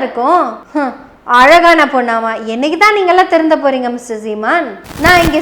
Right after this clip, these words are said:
சீமான்னு சொன்னது ஒரு அடையாளத்துக்காக தான். எந்த ஆண்கள் எல்லாம் பெண்களை அழகா பாக்குறாங்களோ அவங்க எல்லாத்துக்குமே இது பொருந்தும். ஏன்னா என் சீமான எக்ஸாம்பிள் எடுத்துக்கிட்டேன்னா, தன்னோட அயராத உழைப்பாலும் அறிவான பேச்சாற்றலாலும் ஜெயிச்ச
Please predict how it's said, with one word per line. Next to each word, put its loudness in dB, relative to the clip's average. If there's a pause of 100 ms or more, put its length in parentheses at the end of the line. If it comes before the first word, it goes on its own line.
(120)
சீமான்னு 2 (120)
சொன்னது 0 (220)
ஒரு -4
அடையாளத்துக்காக 2
தான். 0 (440)
எந்த 0
ஆண்கள் 4
எல்லாம் 2
பெண்களை 2
அழகா 4
பாக்குறாங்களோ 0
அவங்க 0 (160)
எல்லாத்துக்குமே 2
இது -4
பொருந்தும். -2 (220)
ஏன்னா 4 (100)
என் -2
சீமான 4 (140)
எக்ஸாம்பிள் 0
எடுத்துக்கிட்டேன்னா, -2 (360)
தன்னோட 2 (140)
அயராத 4
உழைப்பாலும் 4 (120)
அறிவான 2 (100)
பேச்சாற்றலாலும் 0 (100)
ஜெயிச்ச -4